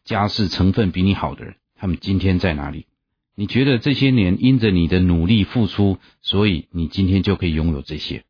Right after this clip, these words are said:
其实你把其中的健康，你把其中的平安，甚至你把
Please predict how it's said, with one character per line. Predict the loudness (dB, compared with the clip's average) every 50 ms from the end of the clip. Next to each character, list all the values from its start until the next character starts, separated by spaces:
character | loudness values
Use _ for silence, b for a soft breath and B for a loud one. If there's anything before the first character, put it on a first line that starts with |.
| _ _ _ _ _ _
其 | -10 -4 -4 -4
实 | -2 0 0 0 0 0 -4 _ _ _ _
你 | -6 -4 -4
把 | -2 -2 -4 -6
其 | -6 -8 -8 -4 0 0 0 0
中 | 0 0 0 2 2
的 | 2 0 0
健 | -2 -4 -4 -2 -2 -2 -2 -4
康， | -4 -2 0 0 0 0 -2 -4 _ _ b b b b b -10
你 | -6 -4
把 | -4 -4
其 | -4 -4 -4 -2
中 | 0 2 2 2
的 | 2 0
平 | -4 -6 -6 -2 0 0 2
安， | 2 2 4 4 4 2 0 B B B B B B B B B
甚 | B -2 -2 0 0
至 | 2 2 2 2
你 | 2 2 2 2
把 | 0 -4 -12 -14